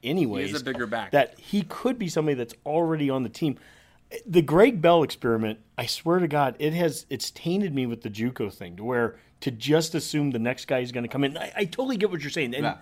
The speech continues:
Speaker 3: right.
Speaker 1: and the guy you're talking about, Mills, he's not your typical just your
Speaker 2: Nope.
Speaker 1: juco. He's been in Power Five
Speaker 3: Right.
Speaker 1: football, so it's not apples to apples. But, like, I mean, we, uh,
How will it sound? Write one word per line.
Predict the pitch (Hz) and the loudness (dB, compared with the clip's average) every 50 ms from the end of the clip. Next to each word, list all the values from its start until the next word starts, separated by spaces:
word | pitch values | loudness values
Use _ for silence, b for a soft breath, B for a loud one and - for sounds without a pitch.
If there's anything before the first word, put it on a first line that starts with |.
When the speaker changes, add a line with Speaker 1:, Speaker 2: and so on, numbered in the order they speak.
| - - - | -16 -16 -8
Speaker 3:
right. | - 101 | -4 -2
Speaker 1:
and | 165 165 | 0 0
the | 160 | 2
guy | 143 180 214 | 4 4 4
you're | 214 190 190 196 | 4 2 0 -2
talking | 190 - 156 143 - 147 135 | -2 -2 -4 -4 -4 -4 -4
about, | 123 123 120 - | -4 -4 -6 -4
Mills, | 117 131 160 180 151 127 - - b b b | -4 -2 -2 -2 -2 -2 -4 -10 b b b
he's | b - 175 160 | b -4 -2 0
not | 151 170 180 180 | 0 0 0 0
your | 180 151 | -2 -2
typical | - - 156 151 156 135 - 135 | 0 -2 -2 -2 -2 -6 -6 -4
just | 123 127 123 120 - _ _ - | -4 -4 -6 -6 -8 _ _ -8
your | 127 123 120 110 | -4 -2 -2 -2
Speaker 2:
Nope. | 110 123 135 131 120 | 0 2 2 2 2
Speaker 1:
juco. | 123 107 104 | 0 0 -2
He's | 113 147 143 127 | -2 -4 -6 -6
been | 120 117 131 131 147 147 147 | -2 0 2 4 4 2 2
in | 143 139 | -2 -4
Power | - - 135 135 135 127 | -4 -4 -2 -2 -2 -2
Five | - 139 131 131 123 - - - | -2 -2 -2 -2 -4 -6 -10 -10
Speaker 3:
Right. | 101 95 90 80 76 | -8 -8 -8 -4 0
Speaker 1:
football, | - 143 139 139 139 123 | 2 2 4 4 2 2
so | - - 127 117 117 B B B B B | 2 2 2 0 0 B B B B B
it's | 160 160 165 - 165 | 0 2 2 0 0
not | 160 156 160 160 | 2 2 2 2
apples | 156 156 151 151 143 127 120 | 2 0 -2 -2 -6 -8 -6
to | 123 | -4
apples. | 104 117 131 131 - 151 131 | -4 -4 -4 -4 -4 -6 -4
But, | - - 147 | -4 -4 -2
like, | 147 135 123 107 - b b b b b b b b - | -2 -2 -2 -4 -6 b b b b b b b b -2
I | 156 | 0
mean, | 156 156 147 151 | 0 0 0 0
we, | 156 190 202 196 185 - - | 0 0 0 0 -2 -2 -2
uh, | 143 143 | -2 -2